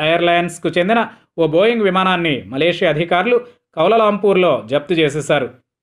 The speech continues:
already ప్రయాణికులు ఎక్కారు. ఈలోపు అక్కడికి వచ్చేసిన అధికారులు అందరినీ దింపేసి, పద్దెనిమిది మంది విమాన సిబ్బందిని క్వారంటైన్కు పంపించేసి, విమానాన్ని గోదాముకు తరలించారు.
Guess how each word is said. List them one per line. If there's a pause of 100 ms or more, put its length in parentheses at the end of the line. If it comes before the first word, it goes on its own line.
(180)
already
ప్రయాణికులు
ఎక్కారు. (360)
ఈలోపు
అక్కడికి
వచ్చేసిన
అధికారులు
అందరినీ
దింపేసి, (280)
పద్దెనిమిది
మంది
విమాన
సిబ్బందిని (180)
క్వారంటైన్కు
పంపించేసి, (300)
విమానాన్ని
గోదాముకు
తరలించారు.